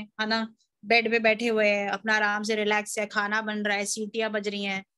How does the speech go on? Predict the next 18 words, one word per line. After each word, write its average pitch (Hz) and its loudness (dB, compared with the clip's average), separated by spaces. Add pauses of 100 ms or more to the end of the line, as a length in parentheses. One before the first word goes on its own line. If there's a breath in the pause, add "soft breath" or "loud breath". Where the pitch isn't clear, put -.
(460)
है 214 0
ना, 226 0
अ, 208 4
या 220 4
बच्चे 226 0
आसपास 220 0
भाग 208 0
रहे 208 0
हैं, 202 -2
दौड़ 214 0
रहे 208 0
हैं। 196 -6 (380)
तो 370 0 (140)
environment 269 2
कैसा 302 0
है 226 -2
पढ़ने 185 -10
का? 165 -14